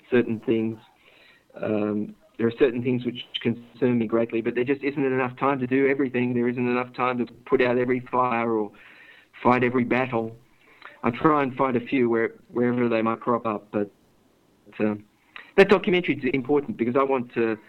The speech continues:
ordinary Australians to hear the human stories behind the politics, if you like, behind the,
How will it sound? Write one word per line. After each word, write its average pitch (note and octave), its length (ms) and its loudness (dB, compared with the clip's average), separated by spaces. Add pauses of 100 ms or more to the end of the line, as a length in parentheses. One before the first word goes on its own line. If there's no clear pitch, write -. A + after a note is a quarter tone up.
(200)
ordinary C3+ 440 4
Australians A#2 640 0 (600)
to B2 80 10
hear C#3+ 180 4
the B2 100 0
human C#3 640 0
stories B2 400 0 (680)
behind A#2+ 520 2
the A#2 60 -6
politics, B2 480 -4
if - 140 -8
you G#2 80 -2
like, G2+ 220 -2
behind A#2+ 480 -2
the, G#2+ 180 -4